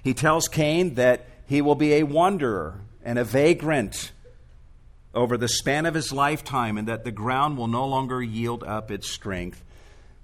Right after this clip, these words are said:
to him. We've studied all of this. Cain complains about his judgment being too burdensome to bear, and God responds to his complaint by promising him that he will be Cain's personal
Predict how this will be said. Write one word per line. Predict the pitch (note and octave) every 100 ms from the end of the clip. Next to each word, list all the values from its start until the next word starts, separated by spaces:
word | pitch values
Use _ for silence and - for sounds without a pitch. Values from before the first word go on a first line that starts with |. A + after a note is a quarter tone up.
| -
to | G2
him. | E2+ F#2+ E2+ D#2
We've | F2+ G#2+
studied | - D3+ A#2+ G#2+
all | F#2+ F2+
of | D#2+
this. | E2+ E2 - - - - - - - - - - - -
Cain | B2+ B2+ B2
complains | B2+ A#2 B2+ C#3+ C#3+ A#2+
about | A#2 B2
his | A#2 A2
judgment | A2 D3+ D#3 C3+ A2+ G#2
being | B2+ A#2+
too | A2+ C3 A#2
burdensome | A2 B2 D#3 D#3 B2+ - C3 A2 G2 - - - - - -
to | C3+
bear, | A2 C#3+ D3+ A#2 G#2+ A2+ -
and | B2+ B2 A2+
God | B2+ D3+ B2
responds | A#2+ - - D3+ E3 C3+
to | C3
his | A#2+ B2
complaint | - A#2 - D3 D3 B2+
by | A#2 A2+
promising | A2+ F3 F3+ E3 - A#2+
him | A2+ A2 G#2+ G#2
that | A2
he | A2+ C#3
will | C#3+ C3
be | B2 B2
Cain's | A#2+ A#2+ A2+ A2+ A2
personal | - D#3+ E3 - F3 E3+ E3 D#3